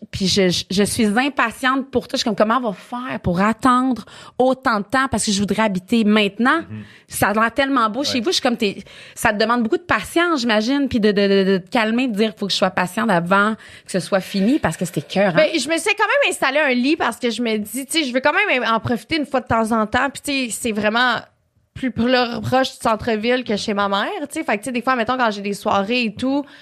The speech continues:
Speaker 3: tu sais, je préfère aller dormir là que de refaire le chemin pour aller chez ma mère. Toutefois, j'aime tellement pas les installations présentes
Speaker 1: Ok.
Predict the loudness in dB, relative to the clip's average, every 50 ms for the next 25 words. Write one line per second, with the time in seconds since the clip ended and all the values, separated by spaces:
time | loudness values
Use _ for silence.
0 | -20 _ -6 -4 -4 -4 0 0 0 2 4 4 4 2 0 -2 -2 0 0 2
1 | 2 2 2 2 2 2 0 0 -2 -2 0 0 0 0 0 0 -2 -2 0 0
2 | 0 -2 -2 -2 0 0 0 0 0 0 -2 0 0 0 -2 -2 0 0 0 0
3 | 0 -4 -4 -4 -2 0 0 0 0 0 0 -2 -2 -2 -2 -4 -6 _ _ _
4 | -20 -20 -20 -10 _ 0 0 0 -2 -2 0 2 4 4 4 2 0 -2 -4 -10
5 | _ _ _ _ _ _ _ _ _ _ _ _ -6 -4 -2 0 0 0 0 2
6 | 0 0 2 2 0 0 0 0 0 0 0 -2 0 0 -2 -2 -2 0 0 2
7 | 2 2 2 0 -2 -4 -2 -2 -2 -2 -2 -2 -4 -4 -2 -2 -2 -2 -2 0
8 | 0 0 0 0 -2 -2 -2 -2 0 0 2 2 2 0